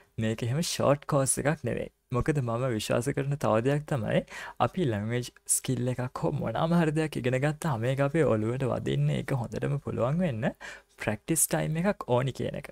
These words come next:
එතකොට අද පාඩමක් ඉගෙන ගන්නවා, ටොපික් එකක්. ඊට පස්සේ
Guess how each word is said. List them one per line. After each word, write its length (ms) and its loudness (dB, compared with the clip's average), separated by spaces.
එතකොට 360 0
අද 300 4
පාඩමක් 480 2
ඉගෙන 240 0
ගන්නවා, 600 -2
ටොපික් 440 -6
එකක්. 320 -4
ඊට 160 -12
පස්සේ 320 2